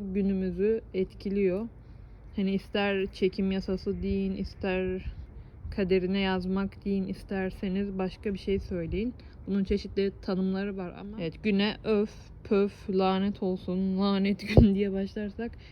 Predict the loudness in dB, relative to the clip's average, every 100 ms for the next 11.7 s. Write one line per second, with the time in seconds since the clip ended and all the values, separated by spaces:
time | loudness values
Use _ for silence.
0 | -10 -2 2 2 2 2 0 0 0 0
1 | -2 -4 -8 -8 -4 0 4 4 4 4
2 | 4 2 -4 -16 -18 -18 -18 -16 -4 -2
3 | 2 0 2 2 2 2 0 2 0 0
4 | -2 -2 -2 -2 -2 -2 -2 0 0 -2
5 | -2 -2 -4 -4 -2 -2 -2 -2 -4 -2
6 | 0 -2 -2 -2 0 0 0 -2 -4 -2
7 | 0 0 0 0 -2 -4 -6 -6 -6 -6
8 | -6 -6 -6 -8 -8 -16 -18 -18 -18 -18
9 | -18 -18 -8 -4 -2 -2 -2 -2 -2 -4
10 | -4 -4 -6 -4 -4 -2 -2 -2 -6 -4
11 | -4 -2 -2 -2 -4 -4